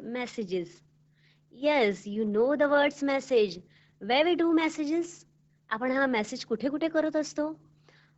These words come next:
अगदी बरोबर, आपण आता मेसेजेस करतो WhatsApp-ला, बरोबर की नाही? अगदी कोणाशी आपल्याला स-, कॉन्टॅक्ट करायचं असेल, काही माहिती द्यायची असेल, तर आपण काय करतो? पटकन WhatsApp-ला मेसेज करतो.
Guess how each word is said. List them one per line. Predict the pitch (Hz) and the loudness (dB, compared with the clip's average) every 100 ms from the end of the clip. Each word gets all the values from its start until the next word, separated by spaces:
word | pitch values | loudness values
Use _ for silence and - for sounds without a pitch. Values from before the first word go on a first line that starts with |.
| - | -8
अगदी | 202 - 208 | -8 -8 -8
बरोबर, | 220 226 220 180 196 175 - | -2 0 0 2 0 0 -6
आपण | - 180 - 214 | -12 -10 -2 0
आता | 208 220 208 | 0 0 -2
मेसेजेस | 214 196 214 220 220 | -2 -4 -4 -4 -4
करतो | - 226 226 269 | -2 -2 -2 -2
WhatsApp-ला, | 190 185 - 208 - 196 | 0 -2 -6 -8 -2 0
बरोबर | 190 285 330 | 2 0 -2
की | 320 | -2
नाही? | 285 220 - _ _ | -4 -4 -10 _ _
अगदी | - 240 | -4 -2
कोणाशी | 262 247 240 269 | 0 0 0 -2
आपल्याला | 254 240 247 | -2 -2 -2
स-, | 233 247 220 - _ _ _ | -2 -4 -4 -6 _ _ _
कॉन्टॅक्ट | 226 202 220 214 | -2 0 -2 -2
करायचं | 220 202 196 220 | -2 -2 -2 -6
असेल, | 208 202 190 185 | -6 -6 -4 -4
काही | 185 _ 196 214 | -8 _ -10 -6
माहिती | 208 202 233 | -4 -4 -4
द्यायची | 226 220 208 | 0 0 0
असेल, | 220 214 196 208 | -2 -2 -6 -8
तर | |
आपण | 226 262 | -12 -6
काय | 254 | -4
करतो? | 247 254 277 | -2 -4 -6
पटकन | 285 - - 302 | -10 -14 -12 -6
WhatsApp-ला | 262 190 220 220 | -6 -6 -8 -8
मेसेज | 269 254 233 - | -6 -6 -8 -8
करतो. | - 175 180 - | -6 -6 -6 -10